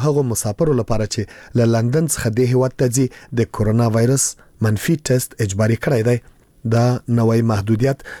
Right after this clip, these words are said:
په برتانیا کې د کرونا وایرس د نوې بڼې له سرایت وروسته د ډسمبر له اووه ویشتمې نیټې څخه نافذیږي. د امریکا د ناروغیو د کنټرول او مخنیوي مرکز په یو بیان کې ویلي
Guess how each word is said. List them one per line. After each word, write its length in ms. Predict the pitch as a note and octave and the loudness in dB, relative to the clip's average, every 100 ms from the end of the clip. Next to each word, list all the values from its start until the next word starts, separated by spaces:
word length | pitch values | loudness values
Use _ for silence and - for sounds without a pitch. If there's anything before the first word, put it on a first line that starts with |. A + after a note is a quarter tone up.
| - | -4
په 80 | D3 | 0
برتانیا 380 | C#3 - D3 D3 | 0 0 0 0
کې 260 | - A#2 | 0 -2
د 100 | G#2+ - | -2 -4
کرونا 300 | G#2 A2 C3 C3 | -2 0 2 2
وایرس 280 | B2+ B2+ A#2 | 2 0 -2
د 120 | G#2+ G#2 - | -2 -2 0
نوې 400 | C3 C3 D3+ C3 A2 | 2 2 2 2 0
بڼې 180 | A2+ G#2 | 0 0
له 40 | G2 - | -2 -4
سرایت 440 | G2 G2+ G#2 - | -2 0 0 0
وروسته 360 | B2 E3 - A2+ - - - | 0 0 0 -4 -6 -20 -4
د 120 | A2 G#2 | -2 -2
ډسمبر 420 | - A#2 A#2 G#2+ G#2 | -2 0 0 0 0
له 60 | - | -2
اووه 200 | - G#2+ G#2 | -2 0 2
ویشتمې 360 | G2+ - D#3 A2 | 0 0 0 0
نیټې 220 | F#2 G#2 - | -2 -4 -4
څخه 140 | - G#2+ | -4 -2
نافذیږي. 460 | A2 A#2 C#3+ B2 B2+ - - - _ | 0 0 0 0 -4 -6 -20 -20 _
د 80 | D3+ | -2
امریکا 260 | D3+ D3 D#3 | 0 0 0
د 160 | D3 A#2+ G#2 | 0 0 0
ناروغیو 440 | G2 G#2 C3+ C3+ A#2+ | 0 0 2 2 0
د 100 | G#2 | -4
کنټرول 400 | G#2+ G#2 - B2+ C3+ G2+ | -4 -4 0 0 0 -2
او 40 | G#2 | -4
مخنیوي 360 | G2+ - A2 G#2+ G2+ | -4 -2 0 2 2
مرکز 340 | G2+ C#3+ C3 - | -2 -2 -2 0
په 80 | |
یو 100 | G#2 F#2+ | 0 2
بیان 240 | G#2 A2+ | 2 0
کې 80 | G#2 B2+ | 2 2
ویلي 180 | C#3+ | 2